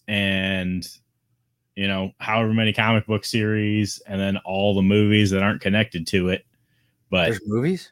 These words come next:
Speaker 2: I thought there was
Speaker 1: Yeah.
Speaker 2: only the one movie.
Speaker 1: Mm. There's fifteen.
Speaker 2: Dude, I swear to you, I thought there was the one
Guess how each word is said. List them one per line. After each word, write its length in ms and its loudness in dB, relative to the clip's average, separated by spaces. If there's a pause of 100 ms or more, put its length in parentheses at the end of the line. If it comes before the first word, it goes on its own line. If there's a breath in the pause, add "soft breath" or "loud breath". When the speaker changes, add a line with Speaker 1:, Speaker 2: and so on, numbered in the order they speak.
(120)
Speaker 2:
I 100 -2
thought 140 -2
there 80 -2
was 100 2
Speaker 1:
Yeah. 40 4
Speaker 2:
only 120 2
the 60 2
one 180 2
movie. 360 -2 (480)
Speaker 1:
Mm. 240 -2 (840)
There's 180 -2
fifteen. 480 0 (2000 loud breath)
Speaker 2:
Dude, 160 6
I 100 10
swear 680 4
to 60 0
you, 180 6
I 100 6
thought 360 2
there 140 2
was 140 -2
the 140 -2
one 760 0